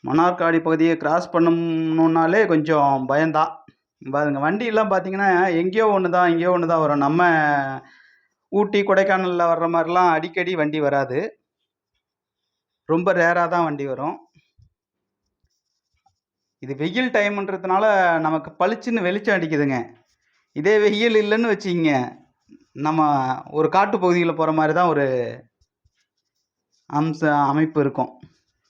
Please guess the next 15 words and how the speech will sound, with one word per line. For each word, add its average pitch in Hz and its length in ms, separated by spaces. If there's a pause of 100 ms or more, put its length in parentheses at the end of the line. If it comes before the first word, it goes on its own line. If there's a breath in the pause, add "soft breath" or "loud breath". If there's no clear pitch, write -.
(1120)
நன்றி. 170 580 (240 loud breath)
இந்த 165 220
வீடியோவை 214 440
நம்ம 180 200
தொடர்ந்து 214 500
போட 196 220
முடியல, 175 320 (160)
ஏன்னா 170 340 (100)
அதிகமா 220 500
எடுத்திருக்கோம், 185 480
அதிகமான, 202 500 (560)
அ, 143 460
இடங்கள் 170 360
இருக்கு. 151 520 (260 soft breath)
அதனால 165 720